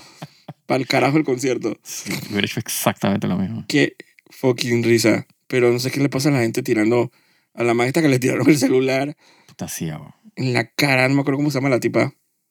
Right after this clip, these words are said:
Speaker 2: Eh, una cantante ahí, de esas
Speaker 1: Mm.
Speaker 2: poperas actuales.
Speaker 1: Mm, ujú.
Speaker 2: ¿Quién era? No me acuerdo. Eh, eso fue
Speaker 1: Ay.
Speaker 2: ¿no fue Dua Lipa?
Speaker 1: No, no.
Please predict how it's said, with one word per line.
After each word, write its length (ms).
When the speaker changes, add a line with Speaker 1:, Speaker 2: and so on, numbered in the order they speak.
Speaker 2:
Eh, 540
una 120
cantante 500
ahí, 320
de 180
esas 180
Speaker 1:
Mm. 80
Speaker 2:
poperas 380
actuales. 340
Speaker 1:
Mm, 180
ujú. 500
Speaker 2:
¿Quién 240
era? 140
No 80
me 60
acuerdo. 220
Eh, 520
eso 160
fue 160
Speaker 1:
Ay. 440
Speaker 2:
¿no 80
fue 140
Dua 180
Lipa? 360
Speaker 1:
No, 240
no. 280